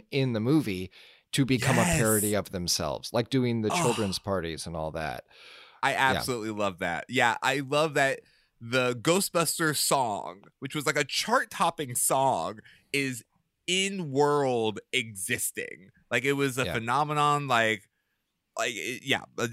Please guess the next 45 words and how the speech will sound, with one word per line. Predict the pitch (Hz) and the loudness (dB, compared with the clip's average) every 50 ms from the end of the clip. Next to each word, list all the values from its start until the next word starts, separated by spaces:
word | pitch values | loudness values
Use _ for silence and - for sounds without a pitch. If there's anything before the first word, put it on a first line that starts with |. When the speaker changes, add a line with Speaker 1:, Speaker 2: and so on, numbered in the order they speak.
| - | -4
Speaker 2:
it, | - - | -8 -4
Speaker 1:
It's | - - 135 - | 0 2 6 6
like | 190 208 | 6 8
how | - 214 | 10 10
Speaker 2:
I | 202 | 8
Speaker 1:
the | 170 | 10
Speaker 2:
just | - 131 | 8 8
love | 127 | 8
Speaker 1:
Spider-Man | 170 160 156 156 151 151 147 143 | 8 8 8 8 8 6 6 6
Speaker 2:
that. | 135 | 6
Speaker 1:
song | - - 147 135 135 135 | 6 6 6 6 6 6
was | 127 120 107 131 | 4 2 2 2
in | 123 120 | 0 0
Spider-Man | - - - 123 120 117 113 110 110 107 107 107 | 0 2 2 4 4 4 4 4 2 2 2 0
Two. | - - 123 113 110 110 113 110 107 _ | 0 0 0 0 0 0 -2 -2 -6 _
Speaker 2:
<laughs> | _ _ _ _ _ _ _ _ _ _ _ _ _ _ _ _ | _ _ _ _ _ _ _ _ _ _ _ _ _ _ _ _
Yes. | 160 160 143 151 131 | -14 -8 -6 -2 -2
Speaker 1:
You're | 120 117 | 0 0
like, | 113 110 - | 0 0 0
"Wait | 120 123 123 123 | 2 4 4 4
a | 123 | 4
minute, | 120 117 110 107 101 92 - _ - | 4 2 2 2 0 -2 -4 _ -8
I | - 113 | -6 -4
need | 120 120 120 113 | -2 0 0 0
to | 113 113 | 0 0
recalibrate | 110 107 117 120 101 - 123 127 117 120 120 113 101 110 110 107 - | 0 0 -2 -2 -2 0 2 2 2 2 2 2 2 2 2 0 0
this | - 110 - - | -2 -2 -2 -2
reality." | 107 104 104 104 101 104 104 104 104 104 101 101 104 | -2 -2 0 0 0 0 -2 -2 -2 -2 -2 -2 -2
Speaker 2:
<laughs> | - | -4
Wait, | 175 156 147 143 120 | -4 -4 -2 -2 -2
Speaker 1:
Yeah. | 92 - | 0 0
Speaker 2:
what's | 147 185 226 233 - | 0 0 -2 -2 -4
hap-, | - 156 202 208 - - - _ - | -6 -6 -6 -6 -6 -10 -16 _ -4
yeah, | 160 165 147 120 104 90 - _ _ _ _ - | -2 0 2 2 2 0 -4 _ _ _ _ 2
absolutely. | - 151 151 135 - 143 127 123 123 117 107 85 101 98 87 82 - _ _ _ _ _ _ _ _ _ _ | 4 4 4 2 0 -4 -4 -4 -4 -4 -4 -4 -4 -2 -4 -4 -6 _ _ _ _ _ _ _ _ _ _
Oh, | - 156 170 170 170 160 151 | 0 2 4 4 6 6 6
Speaker 1:
Did | 143 120 | 4 4
you | |
Speaker 2:
man. | 107 113 113 | 4 4 4
Speaker 1:
write | 117 110 104 | 6 4 4
the | 98 | 2
Speaker 2:
It | 95 | 0
Speaker 1:
song? | - - - 175 208 285 262 - - | 0 2 0 0 0 -2 -6 -10 -12
Yeah. | - 104 - - - - - - - - - - - 269 | -10 -10 -10 -10 -10 -14 -14 -12 -10 -8 -8 -8 -2 0
Speaker 2:
<laughs> | - - | 2 2